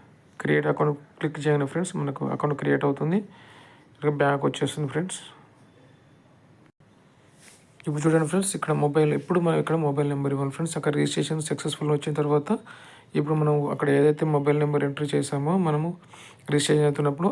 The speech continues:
ఆ మొబైల్ నెంబర్ ఇక్కడ ఎంటర్ చేయండి ఫ్రెండ్స్. ఓటీపీ వెరిఫికేషన్ వస్తుంది ఫ్రెండ్స్. ఓటీపీ వెరిఫికేషన్ వచ్చింది ఫ్రెండ్స్ వైరల్ పే నుంచి. చూడండి, ఈ ఓటీపీని నేను ఇక్కడ ఎంటర్ చేస్తున్నాను.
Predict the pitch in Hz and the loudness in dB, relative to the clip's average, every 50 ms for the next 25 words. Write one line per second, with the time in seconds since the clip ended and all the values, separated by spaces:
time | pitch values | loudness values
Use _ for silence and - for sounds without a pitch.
0 | 233 156 147 147 147 143 147 147 147 147 147 143 143 143 143 139 143 143 139 - | 2 2 2 2 2 2 0 0 0 0 0 0 0 0 -2 -2 -4 -4 -4 -4
1 | 147 143 139 - 165 180 190 - - - - - - _ - - 147 147 147 147 | -4 -4 -4 -2 -2 -2 -2 -2 -4 -10 -12 -20 -20 _ -6 0 2 2 2 2
2 | 165 160 165 147 151 147 147 - - 156 147 160 151 147 - 160 147 - 180 196 | 0 -2 0 0 0 0 0 -2 -4 -4 -2 -2 -2 -2 -2 -4 -4 -2 0 0
3 | 214 202 - - - - _ _ - - - - - - - - - - - - | 0 -2 -6 -12 -16 -20 _ _ -20 -20 -20 -20 -20 -20 -20 -20 -20 -20 -20 -20
4 | - - - - - - - _ _ _ _ _ _ _ _ _ _ _ _ _ | -20 -20 -20 -20 -20 -20 -20 _ _ _ _ _ _ _ _ _ _ _ _ _
5 | _ _ _ _ _ _ _ - _ _ _ _ _ _ _ _ _ _ _ _ | _ _ _ _ _ _ _ -20 _ _ _ _ _ _ _ _ _ _ _ _
6 | _ _ - - - _ _ - - _ _ _ - - _ - - - - - | _ _ -20 -20 -20 _ _ -20 -20 _ _ _ -20 -20 _ -20 -20 -20 -20 -20
7 | - - - - - - - _ - - - - - 151 143 143 143 147 165 165 | -20 -20 -20 -20 -20 -20 -20 _ -18 -6 -2 0 0 2 2 2 2 2 0 0
8 | 160 151 151 147 147 156 143 156 151 143 - - 147 131 170 175 170 - 151 143 | 0 0 0 0 -2 -4 -4 -2 -2 -4 -4 -4 -4 -2 -2 -2 0 0 0 0
9 | 143 143 143 151 151 147 147 147 - - 208 208 - - - - - - - - | 0 0 -2 -2 -2 -2 -2 -2 -2 -2 -4 -4 -4 -8 -20 -20 -20 -20 -20 -20
10 | - - - 160 151 151 151 151 160 185 220 277 - 156 151 151 151 151 147 170 | -18 -10 -4 -2 0 0 0 0 0 -2 -2 -2 -2 0 2 2 2 2 2 0
11 | 165 156 160 160 160 180 185 165 156 151 147 - 147 147 147 139 147 147 139 156 | -2 -2 -2 -2 -2 -2 0 0 0 -2 -2 -2 -2 -2 -2 -2 -4 -4 -4 -4
12 | 147 143 - - 151 147 151 160 | -4 -4 -4 -4 -2 0 0 0